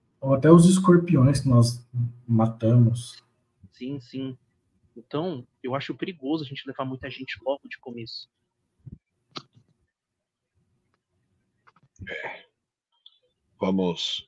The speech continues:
Speaker 3: aumentar também as vigias noturnas. Acredito que o ideal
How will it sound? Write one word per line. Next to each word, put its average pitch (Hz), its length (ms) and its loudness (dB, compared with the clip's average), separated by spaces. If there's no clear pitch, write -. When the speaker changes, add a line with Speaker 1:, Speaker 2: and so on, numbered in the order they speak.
Speaker 3:
aumentar 104 480 2
também 95 240 0
as 87 100 -6
vigias 85 560 -8
noturnas. - 680 -18
Acredito 98 540 -4
que 110 120 -4
o 104 60 2
ideal 95 400 4